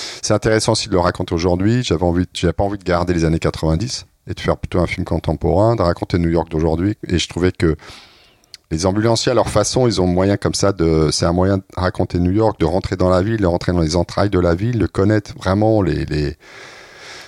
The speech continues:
les gens qui habitent de l'intérieur, on va dire, quoi, et dans, dans des situations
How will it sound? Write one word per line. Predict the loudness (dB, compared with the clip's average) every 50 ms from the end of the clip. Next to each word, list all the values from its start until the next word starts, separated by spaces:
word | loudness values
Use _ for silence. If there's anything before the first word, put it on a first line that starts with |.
| -20 _ -6
les | -6 -2
gens | 0 -2 -2
qui | 0 0 0
habitent | 0 2 0 0 -2 -2 -6 -8 -2
de | 0
l'intérieur, | 2 2 2 0 0 0 0 2 2 2 2
on | 2
va | 2 0
dire, | 0 0 -2 -2 -2
quoi, | -2 -2 0
et | 0 0
dans, | 2 2 2 2 2 0 -2 _ _ -8
dans | -2 0 2 2
des | 2 0
situations | -2 -2 -2 -2 -2 0 0 0 -2 -2 -2